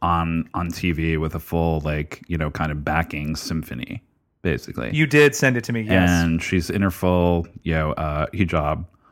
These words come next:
Speaker 1: Um, and it's a very different performance. It's far more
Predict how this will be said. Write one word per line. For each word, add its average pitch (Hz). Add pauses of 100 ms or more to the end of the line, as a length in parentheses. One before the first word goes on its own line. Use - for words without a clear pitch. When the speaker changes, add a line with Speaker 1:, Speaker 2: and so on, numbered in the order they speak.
(440)
Speaker 1:
Um, 85 (800)
and 110 (440)
it's -
a 135
very 104
different 87
performance. 92
It's 85
far 87
more 85